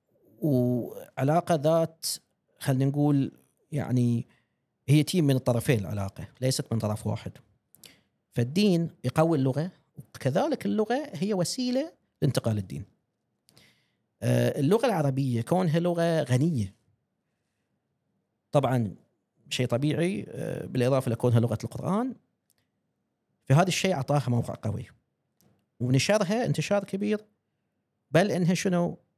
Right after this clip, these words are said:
آه، يعني القرآن حافظ على اللغة الكلاسيكية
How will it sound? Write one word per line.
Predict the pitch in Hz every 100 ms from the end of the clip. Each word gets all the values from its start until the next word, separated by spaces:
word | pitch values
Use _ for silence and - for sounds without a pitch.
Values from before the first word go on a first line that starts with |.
| _ _ _ _ -
آه، | 110 92
يعني | 92 123 131 131
القرآن | - 165 110
حافظ | 135 156 151
على | 131 135 - - _ _ _ _ -
اللغة | 131 127
الكلاسيكية | 131 123 113 - - 135 135 139